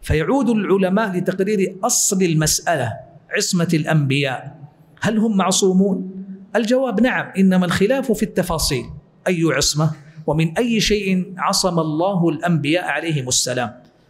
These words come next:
عامة، ونبينا صلى الله عليه وسلم خاصة، وهو لا يختص في مسألة العصمة بحكم دون سائر الأنبياء عليهم السلام.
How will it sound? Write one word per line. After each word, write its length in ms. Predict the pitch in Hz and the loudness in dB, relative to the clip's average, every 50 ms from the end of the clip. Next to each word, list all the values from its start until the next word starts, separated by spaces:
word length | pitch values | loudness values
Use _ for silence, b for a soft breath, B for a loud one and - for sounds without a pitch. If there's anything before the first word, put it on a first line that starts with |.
| b b b - | b b b -6
عامة، 760 | - 135 165 196 220 226 233 233 240 226 - 254 254 269 - - 226 170 | -4 -2 0 0 0 0 2 2 2 2 2 0 -2 -2 -2 -10 -10 -4
ونبينا 720 | 151 151 156 156 156 175 233 220 190 180 185 202 247 254 | -2 0 0 2 2 2 2 4 4 4 4 4 4 2
صلى 320 | - - 208 185 170 180 156 | 2 0 0 0 0 0 0
الله 400 | 156 151 180 196 180 151 156 131 | 2 2 2 2 2 2 2 2
عليه 220 | 135 160 175 160 | 2 0 0 0
وسلم 500 | 139 139 - - 220 220 269 294 269 220 | 2 2 0 0 -2 -2 -2 -2 0 0
خاصة، 460 | 180 - 247 254 196 - - - 143 - - b b b b b b b b | 0 0 -2 -2 0 -2 -2 -2 -4 -6 -12 b b b b b b b b
وهو 200 | 143 143 170 202 | 0 2 2 2
لا 120 | 240 247 | 2 2
يختص 420 | 226 175 - - - 196 - - 185 | 0 0 -2 0 -2 -2 0 2 0
في 160 | 165 170 160 | 2 2 0
مسألة 380 | 165 160 - - 180 190 185 180 175 | 0 0 0 0 0 0 0 0 0
العصمة 500 | 156 147 127 190 202 - - 208 208 202 | 0 0 0 0 0 2 2 2 0 2
بحكم 640 | 185 160 156 156 - 196 190 190 175 170 170 156 147 | -2 -2 -2 -2 0 0 0 0 0 2 2 2 2
دون 300 | 156 170 190 175 156 147 | 2 2 2 2 0 0
سائر 380 | - - 170 165 - 151 151 | 0 0 -2 -2 -4 -8 -6
الأنبياء 680 | 147 143 - - 156 156 143 131 135 151 165 160 139 151 | -6 -6 -4 0 0 0 2 2 0 -2 -2 -2 -2 -2
عليهم 400 | 123 123 131 151 160 165 185 190 | -2 0 0 0 2 2 2 2
السلام. 440 | 196 - - - 220 233 233 165 | 2 2 0 0 0 -2 -2 -4